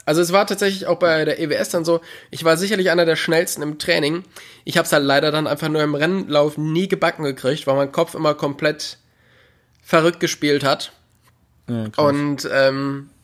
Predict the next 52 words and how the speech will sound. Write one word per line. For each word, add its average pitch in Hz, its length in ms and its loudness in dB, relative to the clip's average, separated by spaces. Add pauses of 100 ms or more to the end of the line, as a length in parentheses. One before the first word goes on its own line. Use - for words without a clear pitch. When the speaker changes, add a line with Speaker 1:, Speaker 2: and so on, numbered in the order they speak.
Speaker 1:
dann 151 200 2
hab 165 100 2
ich 156 80 -2
halt 156 120 2
irgendwann 143 280 0
gemerkt, 147 340 0
dass 143 120 -2
egal 143 300 2
wie 151 40 -6
viel 147 200 -4
ich 139 100 -6
trainiere 175 580 0 (420)
und 151 160 0
egal 156 340 2
wie 160 60 -4
gut 196 260 -2
ich - 280 -6 (360)
fahren 180 500 0
kann, 151 380 -2 (720)
am 147 140 0
Ende 185 260 2
ist 165 160 2
dann 151 100 0
doch 165 120 0
der 147 120 -2
Kopf - 400 -4
das, 147 260 -2
was, 139 400 -4
was 139 140 -8
mir 139 140 0
einen 135 80 -4
Strich 160 260 -8
durch 139 140 -6
die 135 100 -4
Rechnung 123 320 -2
macht. 135 300 -4 (340)
Speaker 2:
Ja. 117 160 -6 (220)
Speaker 1:
Und, 139 500 0
ähm, 131 560 2 (320)
dann 135 140 2
hab 135 100 0
ich 135 100 -4
halt 123 120 0
irgendwann 127 280 0
da 127 320 4
aufgehört, 131 520 0
weil 120 160 2
auch 113 120 0
so 131 100 -2
ein 123 40 -2
bisschen 131 220 -2
meine, 120 540 0